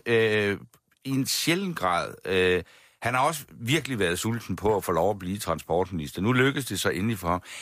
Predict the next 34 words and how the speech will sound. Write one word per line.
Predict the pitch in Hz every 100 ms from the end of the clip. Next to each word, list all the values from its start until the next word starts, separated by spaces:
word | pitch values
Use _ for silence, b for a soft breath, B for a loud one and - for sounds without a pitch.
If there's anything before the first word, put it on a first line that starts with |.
| B B -
Men | -
han | 123
har | 135
altså | 110 120
taget | - 95 87 - -
på | 107 127
sig, | 127 107
ikke? | 107 -
Altså | 92 85 92
først | 139 185 - - -
så | -
oplever | 139 - 120 139 135 104
han | 92 98
en | 101
pendlerkatastrofe, | - 113 135 131 - 101 85 - 85 87 80 90 - B B
selv | - 143 151 123
efter | 123 127
han | 104
er | 92
blevet | 90 80
minister | 87 98 135 -
og | 95 101
åbenbart | 113 98 95 -
alligevel | 98 120 127 107
kører | - 95
med | 85
tog | - 117 113
fra | - 92
Næstved, | 90 110 - 101
eller | 80 78
hvor | 90
det | 95 95
er | 95
henne. | 87 101